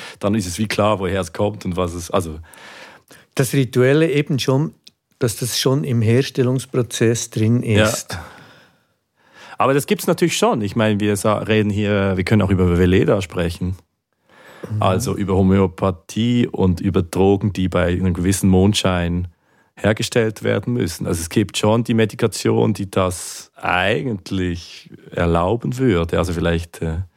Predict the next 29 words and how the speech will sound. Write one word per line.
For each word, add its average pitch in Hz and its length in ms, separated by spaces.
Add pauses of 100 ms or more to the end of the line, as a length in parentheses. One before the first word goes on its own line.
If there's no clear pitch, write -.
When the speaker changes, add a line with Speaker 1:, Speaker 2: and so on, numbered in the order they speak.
(400)
Speaker 1:
hätte 90 200
man 98 140
da, 107 120
hätte 117 200
man 101 160
da 120 300
mehr, 117 380
also 107 200
könnte 107 320
man 98 140
da 101 180
mehr 104 240
ansetzen 117 580
im 87 100
Prinzip. 120 240
Speaker 2:
Ja, 131 200
Speaker 1:
In 95 60
die 104 80
Speaker 2:
ja. 104 100
Speaker 1:
Naturheilmittellandschaft, 104 2500
die 98 60
ja, 87 100
ja 90 220
grad 87 200
heutzutage 87 640
extrem 87 520
groß 101 320
geworden 80 460
ist. 82 160